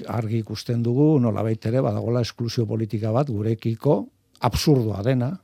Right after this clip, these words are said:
ez duena zentzua handirik, zen eta gero, kuriosoa da, alde batetik esaten dutela, "Zurekin ez dut hitz egin nahi." "Ah, baina zu, baiezkoa eman behar diozu gobernu honi." Hombre, hori oso kuriosoa da, guk hori ez dugu onartuko.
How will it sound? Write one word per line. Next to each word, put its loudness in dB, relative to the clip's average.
ez -6
duena -2
zentzua -4
handirik, 4
zen 0
eta 2
gero, 12
kuriosoa 6
da, 8
alde 2
batetik 0
esaten -2
dutela, -2
"Zurekin 0
ez 6
dut 0
hitz -2
egin 2
nahi." 0
"Ah, 2
baina -2
zu, 6
baiezkoa 2
eman 0
behar -2
diozu 0
gobernu -2
honi." 2
Hombre, 0
hori -6
oso -4
kuriosoa -4
da, 2
guk -4
hori 0
ez -2
dugu -4
onartuko. 6